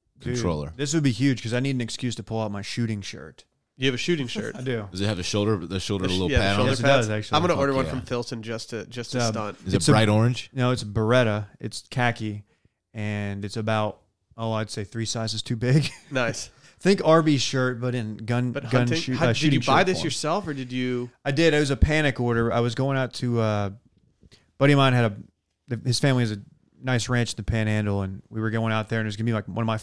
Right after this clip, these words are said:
Speaker 1: my first quail hunt, and I didn't, I didn't know what to wear, so I just went and panic bought a, <laughs> a shooting shirt.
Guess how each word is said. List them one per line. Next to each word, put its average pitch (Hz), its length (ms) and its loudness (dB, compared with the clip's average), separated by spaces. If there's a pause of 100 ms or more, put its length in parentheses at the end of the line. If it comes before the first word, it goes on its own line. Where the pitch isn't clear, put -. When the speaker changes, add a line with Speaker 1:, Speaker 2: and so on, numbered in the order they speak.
(120)
Speaker 1:
my 123 140 -2
first 123 280 -2
quail 120 240 2
hunt, 143 220 0 (500)
and 113 100 -6
I 117 60 2
didn't, 120 280 -2
I 120 100 -2
didn't 120 160 0
know 113 100 2
what 113 140 -2
to 101 60 -14
wear, 117 400 -10 (320)
so - 100 -16
I 120 40 -6
just 117 60 -4
went 123 120 -4
and - 80 -16
panic 117 380 -6
bought 101 200 -8
a, 98 80 -14 (100)
<laughs> - 0 -
a - 160 -16
shooting 127 420 -2
shirt. - 320 -4